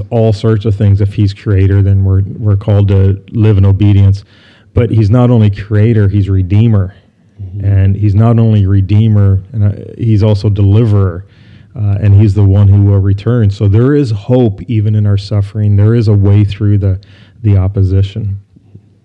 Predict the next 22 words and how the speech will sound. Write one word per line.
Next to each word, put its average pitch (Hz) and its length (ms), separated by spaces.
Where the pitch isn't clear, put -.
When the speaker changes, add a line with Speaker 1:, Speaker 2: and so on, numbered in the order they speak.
Speaker 2:
Yeah, 98 340
their, 101 460
their 110 220
prayer 98 320
here 92 300
is 90 120
almost 90 300
an 85 180
a-, 71 100
like 95 220
an 82 160
act 98 320
of 85 160
worship, 92 580
really. 85 580
They're 87 200
coming 95 360
together, 82 500
and 85 600
all 95 300
they 95 160
can, 85 440